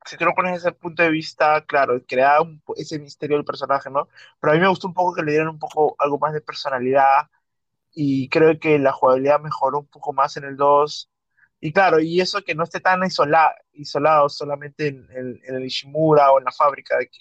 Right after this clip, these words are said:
que creo que es donde es el último escenario del primer juego. No, claro, eso creo que es, de alguna manera me, me llamó un poco más en la narrativa a mí. Pero claro, el uno y el dos creo que sí son juegos excelentes, ¿no? A mí personalmente sí me gustó un poco más el dos.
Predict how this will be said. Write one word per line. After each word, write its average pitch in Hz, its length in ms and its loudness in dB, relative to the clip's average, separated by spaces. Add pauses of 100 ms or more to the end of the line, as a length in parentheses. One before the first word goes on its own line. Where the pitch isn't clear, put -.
(180)
que - 180 -18
creo 127 200 -8
que 139 100 -4
es 131 40 -4
donde 127 400 -4 (320)
es - 80 -14
el 143 80 -2
último 135 200 0
escenario 131 380 0
del 131 120 0
primer 127 240 -8
juego. 127 420 2 (640)
No, 143 200 0
claro, 156 300 2
eso 180 200 2
creo 190 200 2
que 180 100 2
es, 156 140 -2
de 151 80 -2
alguna 165 220 2
manera 160 240 2
me, 139 200 -14
me 135 120 -16
llamó 139 220 -4
un 143 60 -14
poco 147 200 -8
más 143 200 -4
en 151 60 -4
la 135 80 -2
narrativa 123 500 -6
a 123 40 -6
mí. 123 240 -20 (420)
Pero 165 200 2
claro, 160 460 4
el 156 200 2
uno 196 320 0
y 180 160 2
el 156 140 2
dos 180 260 2
creo 170 220 -2
que - 80 -18
sí - 120 -8
son 170 180 -6 (320)
juegos 160 280 -2
excelentes, 143 800 -4
¿no? 139 200 -8 (380)
A 143 100 -2
mí 190 300 0 (100)
personalmente 165 440 0
sí 175 100 -12
me 165 80 -2
gustó 156 160 -8
un 151 80 -6
poco 151 100 -4
más 160 120 -4
el 165 100 -2
dos. 170 340 2